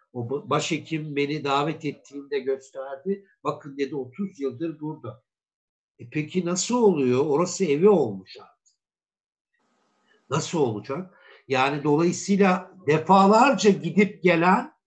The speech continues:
hastalar var ruh sağlığı hastanesinde. Hapishanelerdeki tekrar gelme oranının aynısı ruh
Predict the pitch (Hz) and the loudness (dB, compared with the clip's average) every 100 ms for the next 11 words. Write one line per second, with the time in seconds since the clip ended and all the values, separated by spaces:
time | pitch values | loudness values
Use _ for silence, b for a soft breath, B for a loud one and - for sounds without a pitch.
0 | _ _ _ - 185 - 170 139 117 104 | _ _ _ 0 0 2 2 2 2 0
1 | 104 98 92 104 - - 110 101 101 98 | -2 -4 -4 -10 -10 -8 -8 -6 -10 -12
2 | - 117 - _ - - _ _ _ b | -14 -20 -20 _ -20 -20 _ _ _ b
3 | b b 127 - 185 175 185 196 196 202 | b b -6 -2 2 2 4 4 4 4
4 | 185 202 - 254 233 - - _ _ _ | 2 0 0 2 2 0 -4 _ _ _
5 | - 131 - 233 294 311 190 196 185 175 | -4 -4 0 4 6 4 4 4 4 4
6 | 226 208 180 175 175 180 190 240 311 320 | 4 4 4 0 0 0 2 4 2 0
7 | 240 - 240 226 | -2 -4 -6 -4